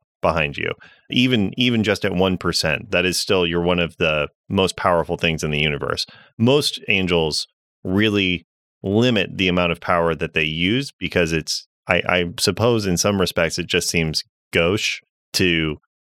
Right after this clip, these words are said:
really fire hose at the universe.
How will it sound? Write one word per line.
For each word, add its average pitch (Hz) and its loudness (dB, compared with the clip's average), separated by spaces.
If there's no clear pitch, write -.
really 92 2
fire 90 2
hose 95 0
at 95 0
the 87 0
universe. 101 0